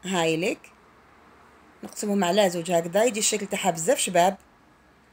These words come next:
يعني في وقفه تكملوها. بعدها نجيب صفار تاع البيض وندير له شويه نسكافيه،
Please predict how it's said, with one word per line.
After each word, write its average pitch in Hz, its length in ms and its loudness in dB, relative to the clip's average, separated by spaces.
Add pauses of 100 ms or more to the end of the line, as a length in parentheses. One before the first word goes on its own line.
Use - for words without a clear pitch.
(2500)
يعني 320 260 0
في 302 140 -2
وقفه 302 280 0
تكملوها. 190 760 0 (1500)
بعدها 226 340 2
نجيب 226 200 -4
صفار 202 380 2
تاع 180 260 -2
البيض 190 340 2 (1400)
وندير 214 320 0
له 185 120 -4
شويه 196 320 0
نسكافيه، 180 760 -2